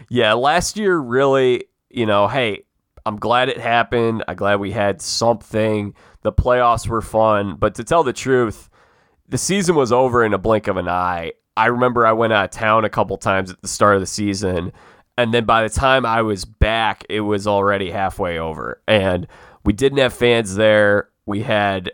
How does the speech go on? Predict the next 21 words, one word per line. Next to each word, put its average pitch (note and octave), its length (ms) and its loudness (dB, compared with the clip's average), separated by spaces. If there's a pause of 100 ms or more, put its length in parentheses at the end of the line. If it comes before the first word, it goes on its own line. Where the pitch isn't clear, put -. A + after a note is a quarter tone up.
I G2 140 -4
hate A2 320 -6
the C3 80 -8
designated A2 580 0
hitter. F#2 460 -4 (240)
It F#2+ 160 -8
didn't B2 280 0
feel A#2+ 300 2
like A2+ 220 2
real G#2 380 0
National G2 460 -4
League F#2+ 200 -4
baseball. F2+ 560 -4
It F2+ 80 -4
felt A#2+ 180 2
like A2 160 0
we A#2 60 -2
were A#2 80 0
watching G#2+ 380 0
a E2+ 60 -6
parody F#2 640 -4